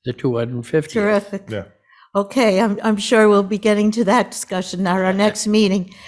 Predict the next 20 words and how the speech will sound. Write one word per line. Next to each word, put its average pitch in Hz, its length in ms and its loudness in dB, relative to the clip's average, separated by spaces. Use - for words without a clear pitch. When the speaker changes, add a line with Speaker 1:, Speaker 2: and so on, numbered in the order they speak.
Speaker 2:
Okay, 277 640 2
so - 540 0
what 254 260 0
we 311 80 0
can 349 220 -2
do 294 160 2
right 254 300 2
now 196 340 0
is, 185 420 -2
um, 170 600 0
we 190 100 -10
can 180 220 -6
take 208 260 -2
a 240 60 -4
position 262 520 -4
on 254 200 2
this 262 180 0
article 226 600 -2
or 185 160 -4
not. 170 360 -4